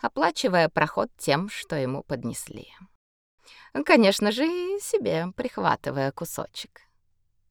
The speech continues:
И что, он похож на тыкву? Немного. А точнее, мог бы быть похож, если бы его попытался нарисовать напуганный им ребёнок. Кока выглядит как молодой человек с копной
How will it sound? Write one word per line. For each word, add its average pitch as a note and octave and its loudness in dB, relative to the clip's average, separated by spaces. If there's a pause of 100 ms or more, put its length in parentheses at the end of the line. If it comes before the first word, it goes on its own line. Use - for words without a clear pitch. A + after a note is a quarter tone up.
(200)
И D4+ 4
что, C#4+ 8 (320)
он C4+ 8
похож B3 4
на A3+ 8
тыкву? D#4+ 4 (720)
Немного. F#3+ 2 (640)
А F4 2
точнее, D#4+ 4
мог G3 4
бы C3+ 0
быть - -12
похож, - -2 (440)
если F4 4
бы D4 6
его D4 8
попытался C#4 2
нарисовать A3+ 2
напуганный G#3 2
им A3+ 0
ребёнок. - -6 (840)
Кока C#4+ 8
выглядит G#3+ 2
как - -2
молодой F3 4
человек F#3 0
с - -10
копной F3 -2